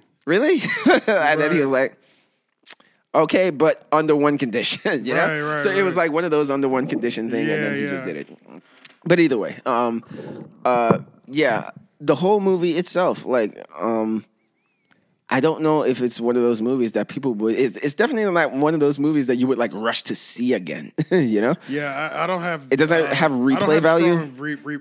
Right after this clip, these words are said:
Speaker 2: I don't have
Speaker 1: Yeah.
Speaker 2: strong replay value.
Speaker 1: So I, I will
Speaker 2: Yeah.
Speaker 1: say that's probably, like, one of the, 'cause it'll be interesting. Like, let's say if it makes a shitload of money this weekend,
Speaker 2: Yeah.
Speaker 1: uh, it's gonna
Speaker 2: I'm
Speaker 1: be interesting
Speaker 2: interested
Speaker 1: to
Speaker 2: to
Speaker 1: see the drop off.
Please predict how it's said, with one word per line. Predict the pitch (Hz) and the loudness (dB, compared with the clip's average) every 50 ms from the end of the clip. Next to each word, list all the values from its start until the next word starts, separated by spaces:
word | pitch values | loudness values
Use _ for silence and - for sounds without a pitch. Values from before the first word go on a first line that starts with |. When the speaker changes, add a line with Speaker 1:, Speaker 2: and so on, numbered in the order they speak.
| - - | -12 -12
Speaker 2:
I | 143 | -12
don't | 151 156 | -10 -4
have | - 117 | -2 0
Speaker 1:
Yeah. | 139 120 107 202 | 2 2 0 -2
Speaker 2:
strong | - 139 123 | -4 -8 -12
replay | 123 135 131 - 127 120 110 | -14 -16 -14 -14 -16 -16 -16
value. | 117 117 113 | -14 -8 0
Speaker 1:
So | - 175 156 | 2 4 4
I, | 127 139 160 151 139 156 | 6 4 4 4 4 4
I | 165 | 4
will | 160 180 | 2 2
Speaker 2:
Yeah. | 180 180 - | 0 0 0
Speaker 1:
say | 175 165 151 | 0 0 2
that's | 131 127 131 - - | 2 2 0 0 -4
probably, | 107 107 113 123 110 117 117 | -6 -6 -4 -2 -2 -2 -2
like, | 107 104 107 92 | -2 -2 -2 -4
one | 95 104 107 | -4 -6 -6
of | 107 98 | -6 -6
the, | 98 95 92 92 - | -6 -6 -6 -6 -6
'cause | - 135 107 98 - | -6 -8 -6 -4 -4
it'll | 117 117 110 | -4 -2 -2
be | 110 123 | -2 -4
interesting. | - - 143 139 - 156 135 - 131 117 117 110 | -2 -2 -4 -4 -4 -6 -6 -4 -4 -2 -2 -2
Like, | 110 110 95 | -2 -2 -2
let's | 110 120 131 | -2 -2 -2
say | - 131 123 | -2 -2 -2
if | 107 - | -2 -2
it | 107 | -4
makes | 104 107 113 107 - | -4 -4 -4 -4 -4
a | 92 | -6
shitload | 95 92 - - 104 90 104 101 | -4 -4 -4 -4 -2 -2 -2 -2
of | 95 87 | -2 -2
money | 101 104 95 98 | -2 -2 -2 -2
this | 92 90 87 98 | -4 -4 -4 -4
weekend, | 104 120 104 95 85 85 87 - - - _ _ _ _ _ - | -4 -4 -4 -4 -6 -6 -8 -10 -14 -20 _ _ _ _ _ -16
Speaker 2:
Yeah. | 113 113 120 123 113 | -14 -12 -8 -4 -2
Speaker 1:
uh, | 101 104 98 95 95 - - _ _ _ _ _ _ _ _ | 0 0 0 -2 -4 -4 -8 _ _ _ _ _ _ _ _
it's | - 131 127 - | -2 -2 0 0
gonna | 240 233 | 0 0
Speaker 2:
I'm | 214 | 2
Speaker 1:
be | - 135 | 2 0
interesting | 143 - 208 - - - | 2 0 0 0 -2 -2
Speaker 2:
interested | - | -2
Speaker 1:
to | 175 | -2
Speaker 2:
to | 160 | -2
Speaker 1:
see | 151 120 | -2 -4
the | 95 - | -4 -4
drop | 98 110 113 113 - | -2 0 0 0 0
off. | 101 95 87 85 - - _ | -2 -4 -4 -6 -8 -14 _